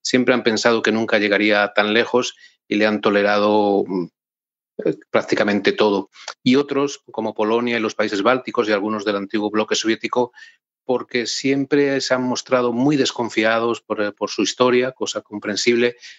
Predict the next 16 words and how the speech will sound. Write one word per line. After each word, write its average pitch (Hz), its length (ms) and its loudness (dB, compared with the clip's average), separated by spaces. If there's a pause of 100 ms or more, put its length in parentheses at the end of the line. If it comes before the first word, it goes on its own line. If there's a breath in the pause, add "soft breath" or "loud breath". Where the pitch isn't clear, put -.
(180 loud breath)
pero 117 180 0
a 117 40 4
veces 139 320 2
han 139 120 4
impedido 127 480 4
una 113 100 -2
solución 107 420 2
pragmática, 110 560 0
a 98 40 2
veces 110 200 0
han 120 120 2
impedido 113 400 2
que 104 120 0
Francia 123 400 0
y 113 40 2
Alemania 113 580 0